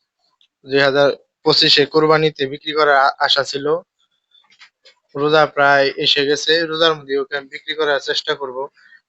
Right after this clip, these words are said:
আরো যদি একবার দুই হাজার পঁচিশ সালে কোরবানিতে টার্গেট করে নিতে চান তাহলে আমার এই স্বপ্নরাজকে নিয়েন, কারণ দুই হাজার পঁচিশে কোরবানিতে ওকে যদি একবার বিক্রি করেন ও অনেক বড় হবে,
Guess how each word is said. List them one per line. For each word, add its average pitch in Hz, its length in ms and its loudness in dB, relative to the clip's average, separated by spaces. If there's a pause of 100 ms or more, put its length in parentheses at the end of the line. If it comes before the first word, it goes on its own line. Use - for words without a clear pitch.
আরো 139 180 -2
যদি 143 220 -6
একবার 147 260 -2
দুই 147 120 0
হাজার 147 220 0
পঁচিশ 160 260 -4
সালে 143 180 -8
কোরবানিতে 165 600 -4
টার্গেট 147 360 -4
করে 147 160 -8
নিতে 151 240 -14
চান 135 200 -8
তাহলে 135 320 -4
আমার 135 200 -4
এই 131 100 -8
স্বপ্নরাজকে 143 580 -10
নিয়েন, 123 260 -10 (500)
কারণ 147 260 -2 (720)
দুই 147 160 -2
হাজার 151 200 0
পঁচিশে 156 380 -6
কোরবানিতে 160 580 -8
ওকে 139 240 -12
যদি 143 200 -16
একবার 143 280 -6 (1120)
বিক্রি 160 280 -6
করেন 139 340 -2
ও 139 80 -8 (100)
অনেক 170 300 -2
বড় 147 180 -2
হবে, 123 240 -8